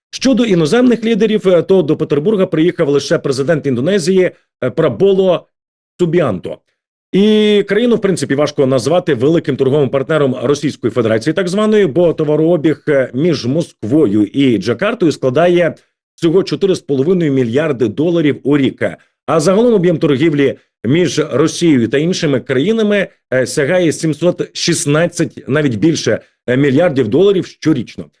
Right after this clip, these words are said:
От бачимо, хто приїхав на провальний Петербурзький економічний форум. Що приємно і що також приємно, що жоден американський бізнесмен не зробив кроку в сторону Москви.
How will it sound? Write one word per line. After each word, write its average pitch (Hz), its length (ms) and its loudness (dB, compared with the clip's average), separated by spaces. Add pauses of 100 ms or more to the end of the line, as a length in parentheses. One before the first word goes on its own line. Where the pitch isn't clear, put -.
(160)
От 190 120 0
бачимо, 220 320 0
хто 202 220 0
приїхав 156 640 -2
на 175 220 2
провальний 160 800 0
Петербурзький 120 720 -4
економічний 123 540 -4
форум. 101 280 -4 (220)
Що - 360 0
приємно 220 640 0
і 156 260 0
що - 240 -6
також 135 340 -2
приємно, 165 480 0
що 139 320 0 (240)
жоден 117 600 0
американський 127 520 -2
бізнесмен 127 540 -2 (300)
не 143 200 2
зробив 131 460 0 (180)
кроку 196 520 2
в - 40 -18
сторону 123 420 -2 (100)
Москви. 113 360 -6